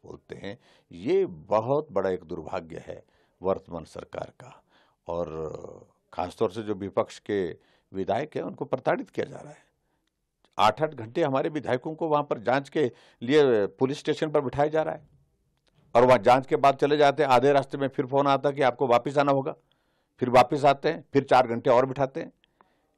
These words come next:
ये कोई तरीका है? आखिरकार क्या करना चाह रहे हैं आप? तो ये सब बातों का विरोध करना स्वाभाविक रूप से है।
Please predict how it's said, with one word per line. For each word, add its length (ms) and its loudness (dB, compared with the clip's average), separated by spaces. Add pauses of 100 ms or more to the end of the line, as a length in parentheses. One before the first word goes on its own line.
(160)
ये 60 -4
कोई 180 -10
तरीका 400 -6
है? 280 -14 (280)
आखिरकार 440 -12
क्या 200 -2
करना 260 -8
चाह 180 -16
रहे 160 -20
हैं 60 -20
आप? 140 -20 (800)
तो 60 -20
ये 120 -10
सब 320 -6 (400)
बातों 300 -8
का 120 -2
विरोध 420 -4
करना 420 -10 (120)
स्वाभाविक 600 -8
रूप 160 -14
से 160 -20
है। 240 -18